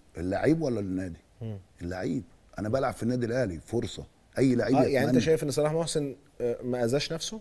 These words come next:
Speaker 1: لا، مش قلة ما أذى نفسه.
Speaker 2: ولا
Speaker 1: أنا
Speaker 2: المدربين هم اللي أذوه؟
Speaker 1: لا، في، ما هو العامل مشترك.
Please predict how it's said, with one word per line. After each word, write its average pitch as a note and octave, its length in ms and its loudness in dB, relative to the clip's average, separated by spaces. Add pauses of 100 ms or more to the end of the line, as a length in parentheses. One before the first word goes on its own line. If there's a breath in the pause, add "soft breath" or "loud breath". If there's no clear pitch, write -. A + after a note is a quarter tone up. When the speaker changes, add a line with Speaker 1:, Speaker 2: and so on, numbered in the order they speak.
(200)
Speaker 1:
لا، A#2+ 300 -2
مش G#2+ 200 -4
قلة A#2+ 200 2
ما A2+ 160 -2
أذى B2+ 140 0
نفسه. C3+ 180 -2
Speaker 2:
ولا A#2+ 120 8
Speaker 1:
أنا C3 120 6
Speaker 2:
المدربين D3 480 8
هم E3+ 140 6
اللي C#3+ 180 6
أذوه؟ B2 240 2 (220)
Speaker 1:
لا، - 220 0
في، - 260 0
ما B2 160 4
هو A#2 380 2
العامل A#2 400 4
مشترك. G2+ 460 0